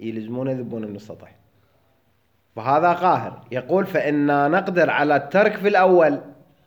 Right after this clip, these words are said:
اللي هو النزول، نستطيع أن لا ننزل على السلم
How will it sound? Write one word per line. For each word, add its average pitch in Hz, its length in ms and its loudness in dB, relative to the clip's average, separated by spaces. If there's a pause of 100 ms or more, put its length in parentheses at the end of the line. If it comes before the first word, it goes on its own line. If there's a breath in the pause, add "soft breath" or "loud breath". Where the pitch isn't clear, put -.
(380)
اللي 123 180 -4
هو 131 140 0
النزول، 135 540 0 (380 loud breath)
نستطيع 151 720 -4
أن 165 120 2
لا 190 240 4
ننزل 135 260 -4
على 139 160 0
السلم 123 460 -4